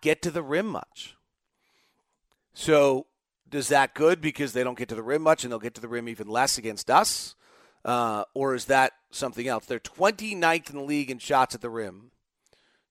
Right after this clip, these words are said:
twenty-eight point two percent. We're at forty point two percent. They do not allow a lot of shots at the rim. In fact, if you go look last year, Rudy Gobert in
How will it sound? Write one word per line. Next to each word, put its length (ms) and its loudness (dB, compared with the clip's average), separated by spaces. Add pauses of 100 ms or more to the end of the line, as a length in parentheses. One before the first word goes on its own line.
twenty-eight 640 -2
point 180 -8
two 180 -8
percent. 380 -6
We're 140 -4
at 80 -12
forty 500 -4
point 260 -10
two 140 -14
percent. 460 -12
They 100 -4
do 200 -16
not 200 4
allow 340 10
a 20 4
lot 200 2
of 80 -6
shots 320 -2
at 60 -18
the 80 -14
rim. 320 -12 (480)
In 160 -6
fact, 320 4
if 100 -10
you 80 -12
go 180 -2
look 280 -4
last 260 0
year, 160 -2
Rudy 300 -10
Gobert 600 0 (480)
in 320 -6